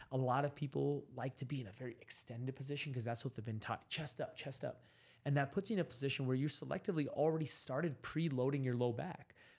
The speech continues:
I would say, you know, ninety percent of the patients that I've seen that have low back pain with deadlifts do it because of overextension, not because of flexion, that we've been all taught to avoid, right?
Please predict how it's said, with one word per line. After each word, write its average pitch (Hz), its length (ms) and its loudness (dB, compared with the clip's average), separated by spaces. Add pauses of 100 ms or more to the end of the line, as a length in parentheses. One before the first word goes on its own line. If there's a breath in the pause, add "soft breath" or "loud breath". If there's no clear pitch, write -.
(100)
I 123 60 4
would 147 160 6
say, 135 420 0
you 156 100 -4
know, 139 120 0
ninety 143 400 0
percent 143 240 0
of 120 80 0
the - 20 -10
patients 131 320 0
that 120 100 0
I've 120 100 0
seen 135 300 0
that 135 80 2
have 120 200 0
low 120 140 4
back 107 260 -2
pain 131 140 -2
with 117 100 -2
deadlifts 131 460 -2 (200)
do 135 200 6
it 139 100 4
because 123 240 0
of 120 120 -4
overextension, 127 720 0
not 120 180 -2
because 117 220 -8
of 101 100 -6
flexion, - 460 -6
that 101 100 -2
we've 120 160 0
been 117 140 -4
all 117 180 -2
taught 113 240 -6
to 123 140 -4
avoid, 117 420 -4
right? 120 220 0